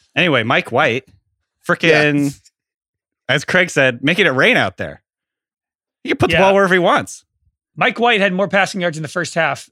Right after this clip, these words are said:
Speaker 3: uh, by a Jets quarterback since Mike White's debut last year when he did it
Speaker 1: <laughs>
Speaker 3: before.
Speaker 1: The, the Mike White versus Zach Wilson thing, and ge-, just generally speaking,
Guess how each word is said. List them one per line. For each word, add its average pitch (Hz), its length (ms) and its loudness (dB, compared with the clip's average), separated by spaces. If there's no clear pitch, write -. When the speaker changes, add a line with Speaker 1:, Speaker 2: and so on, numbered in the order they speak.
Speaker 3:
uh, 139 240 -4
by 147 160 -4
a 139 100 -4
Jets 165 380 -6
quarterback 151 520 -6
since 147 320 -12
Mike 151 300 -6
White's 151 380 -6
debut 143 440 -8
last 135 380 -4
year 101 140 -12
when 113 120 -12
he 123 100 -10
did 117 140 -4
it - 180 -10
Speaker 1:
<laughs> - 240 -8
Speaker 3:
before. 113 420 -14
Speaker 1:
The, 165 360 -2
the 151 120 -2
Mike 143 300 -2
White 220 220 0
versus 175 280 -4
Zach 120 280 -2
Wilson 107 300 -8
thing, 117 260 -4
and 117 180 -8
ge-, 156 240 -2
just - 260 -4
generally 139 300 0
speaking, 110 420 -8